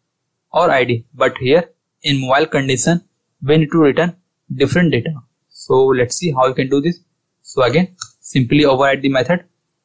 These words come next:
then pass the data like name, this dot name, then here ram. So currently if you see previous, it is not re-, it is not returning the ram data,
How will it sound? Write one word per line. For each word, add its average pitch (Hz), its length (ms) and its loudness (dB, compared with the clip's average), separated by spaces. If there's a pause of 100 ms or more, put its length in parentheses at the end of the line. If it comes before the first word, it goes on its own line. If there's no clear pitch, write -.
(160)
then 127 180 0
pass 131 240 0
the 135 100 -2
data 131 400 -2
like 120 260 -2
name, 139 440 0 (1900)
this 139 420 -2 (340)
dot 120 420 0
name, 131 420 0 (720)
then 135 320 0
here 135 320 -2 (560)
ram. 127 440 0 (1040)
So 156 360 -6
currently 127 380 0
if - 120 -2
you 139 80 2
see - 200 -2
previous, 131 560 0 (440)
it 139 140 -2
is 131 140 0
not 139 240 0
re-, 123 260 -2 (320)
it 147 140 0
is 131 120 0
not 156 280 0
returning 131 420 -2
the 135 180 0
ram 127 220 0
data, 135 360 0